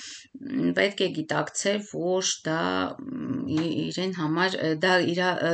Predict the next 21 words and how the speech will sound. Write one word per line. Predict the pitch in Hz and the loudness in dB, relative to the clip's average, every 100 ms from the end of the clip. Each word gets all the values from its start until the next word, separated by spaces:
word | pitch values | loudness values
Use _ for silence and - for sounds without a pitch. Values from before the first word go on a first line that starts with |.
| 165 | 2
կյանքն | 185 170 156 156 147 | 4 4 2 -4 -4
է | |
արժանալու, | - - - 52 50 - - | -4 -6 -6 -8 -8 -12 -12
որտեվ | - - 90 - | -8 -4 -4 0
սա | 180 190 196 - - - - | 4 4 2 -2 -2 -4 -8
հարավային | 160 165 151 156 160 165 | 2 6 6 4 0 2
հանգույցի | 156 151 151 - 160 - | 2 2 0 0 0 2
Արեգակ-, | 151 147 147 147 147 - | 0 0 0 -2 -4 -4
և | 156 151 147 | -2 0 0
Արեգակի | 147 151 151 160 156 | 0 -2 -2 0 0
միությունը | 156 - 254 202 | 0 6 6 6
իհարկե | 185 - 196 | 0 -2 0
շատ | - 185 180 - - - - _ - - | 2 2 0 -10 -16 -16 -18 _ -12 -4
վտանգավոր | 185 180 180 180 185 170 147 - - - _ _ | -4 -2 -2 0 0 -2 -4 -8 -10 -14 _ _
միություն | 170 170 139 - - - 50 50 | -8 -4 -4 -6 -10 -10 -8 -8
է։ | - - _ _ _ _ _ _ _ _ _ _ - - - | -12 -16 _ _ _ _ _ _ _ _ _ _ -20 -10 -2
Եվ | 160 196 233 | 2 6 10
այդ | 277 277 | 10 8
պահին, | 196 208 233 294 | 6 6 8 8
երբ | 226 175 165 | 8 4 2
նա | 165 | 4